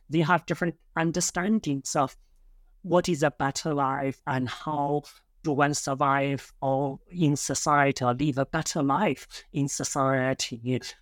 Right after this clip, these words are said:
So by presenting those different perspectives on stage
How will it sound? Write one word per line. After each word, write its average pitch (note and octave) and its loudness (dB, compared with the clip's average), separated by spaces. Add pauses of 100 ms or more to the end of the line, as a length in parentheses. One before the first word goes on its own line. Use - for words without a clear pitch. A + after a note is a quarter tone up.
So G3 2 (500)
by G#3+ 4 (280)
presenting A3 2
those E3+ 0
different F#3+ -2
perspectives - -2
on G#3 0
stage G#3+ -2